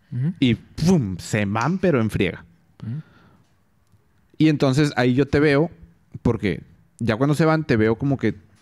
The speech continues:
Speaker 2: tú ya estabas incorporándote,
Speaker 1: Ujú.
Speaker 2: porque estabas en el suelo.
Speaker 1: Ujú.
Speaker 2: Entonces, pero dije, o sea, ya me dio un alivio cuando te vi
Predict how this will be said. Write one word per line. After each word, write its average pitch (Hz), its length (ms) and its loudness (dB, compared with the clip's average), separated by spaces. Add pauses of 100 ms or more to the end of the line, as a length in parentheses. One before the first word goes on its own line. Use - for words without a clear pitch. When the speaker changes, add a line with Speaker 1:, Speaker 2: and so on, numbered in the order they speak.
(260)
Speaker 2:
tú 135 140 0
ya 135 120 2
estabas 120 420 0
incorporándote, 135 960 -2 (160)
Speaker 1:
Ujú. 165 180 0 (460)
Speaker 2:
porque - 180 -4
estabas 107 280 -2
en 107 60 2
el 98 60 -2
suelo. 139 260 2
Speaker 1:
Ujú. - 60 -16 (140)
Speaker 2:
Entonces, 113 520 0 (340)
pero 120 180 2
dije, 120 220 0 (140)
o 123 120 0
sea, 120 120 0
ya 117 200 2
me 127 140 0
dio 127 140 2
un 135 120 2
alivio 139 360 4
cuando 127 260 0
te 143 160 0
vi 170 280 4